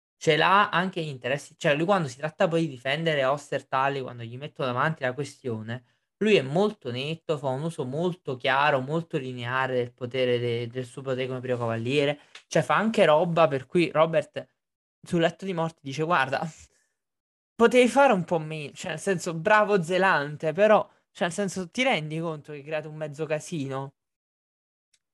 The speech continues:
E, e invece lui molto netto, molto rigoroso, e poi capi il capitolo dopo,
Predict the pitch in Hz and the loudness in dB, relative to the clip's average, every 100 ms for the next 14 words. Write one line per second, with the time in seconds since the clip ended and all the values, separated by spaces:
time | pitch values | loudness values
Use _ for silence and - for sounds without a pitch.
0 | _ _ _ 190 - 196 208 240 214 202 | _ _ _ -4 0 2 2 2 0 -2
1 | 226 175 208 277 - 151 139 180 190 - | -2 -2 -2 -2 -4 -12 -8 -8 -8 -6
2 | 160 165 190 - 165 151 143 135 135 - | -4 -2 -4 -4 -4 -2 -2 -2 -4 -4
3 | 180 185 _ _ - - 247 208 196 - | -4 -4 _ _ -8 -6 -4 -4 -6 -8
4 | 175 202 202 196 180 175 | -8 -6 -2 0 -2 -6